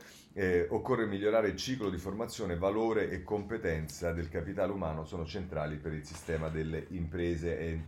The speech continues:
è intervistato da Luca Monticelli sulla Stampa. Ma allora, a questo proposito, proprio perché parliamo di, eh, giovani, vorrei segnalarvi sul Corriere della Sera,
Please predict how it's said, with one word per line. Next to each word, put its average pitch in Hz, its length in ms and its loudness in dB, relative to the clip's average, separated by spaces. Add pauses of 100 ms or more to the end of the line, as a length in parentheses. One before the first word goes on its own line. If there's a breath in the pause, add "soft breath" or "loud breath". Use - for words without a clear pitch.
(300 loud breath)
è - 80 -2
intervistato 90 720 0
da 82 120 0
Luca 85 300 0
Monticelli 78 680 -2
sulla 78 360 -4
Stampa. 71 480 -2
Ma 87 100 -2
allora, 95 280 2
a 87 40 -4
questo 104 260 -4
proposito, 90 640 0 (420 loud breath)
proprio 87 240 -2
perché 82 280 -2
parliamo 87 500 4
di, 85 260 0 (460 loud breath)
eh, 87 340 4
giovani, 101 440 4
vorrei 110 260 4
segnalarvi 101 680 2
sul 110 560 2
Corriere 107 440 2
della 101 180 2
Sera, 95 580 2